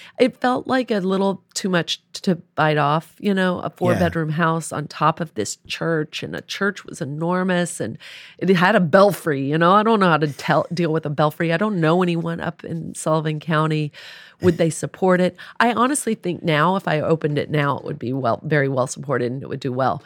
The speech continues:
Speaker 1: But this was, you know, ten years ago. So after we looked at it and talked about it, it was like, "No, if we're gonna open it, it's gonna need to be either in Manhattan or Queens 'cause we live there most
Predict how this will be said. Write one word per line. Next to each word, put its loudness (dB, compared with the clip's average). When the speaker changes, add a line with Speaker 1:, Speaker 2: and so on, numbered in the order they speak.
Speaker 1:
But 0
this 0
was, -4
you 2
know, -4
ten -4
years 0
ago. -8
So 6
after 2
we 0
looked -2
at 2
it -2
and -6
talked 0
about 0
it, 0
it -10
was -4
like, -2
"No, 0
if 4
we're -2
gonna 0
open 0
it, -4
it's -16
gonna 0
need -2
to -12
be -6
either -2
in -4
Manhattan -2
or -6
Queens -8
'cause -10
we -2
live 0
there 0
most -4